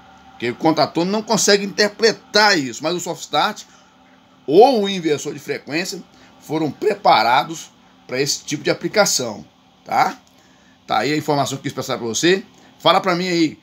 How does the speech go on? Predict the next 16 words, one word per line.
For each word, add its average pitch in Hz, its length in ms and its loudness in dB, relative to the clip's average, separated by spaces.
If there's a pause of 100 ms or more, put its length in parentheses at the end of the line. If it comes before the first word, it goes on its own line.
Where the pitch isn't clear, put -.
(140)
qual 170 140 2
a, 190 60 0
qual 185 360 2
a 202 40 2
tensão 185 340 0
que - 60 -8
você 202 80 -2
visualizou 170 480 0
aí 170 140 2
na 156 100 0
queda 156 320 0
aí? 117 240 2 (520)
Fala 147 200 6
pra 131 160 -2
mim, 196 380 -2 (680)
né? 185 400 2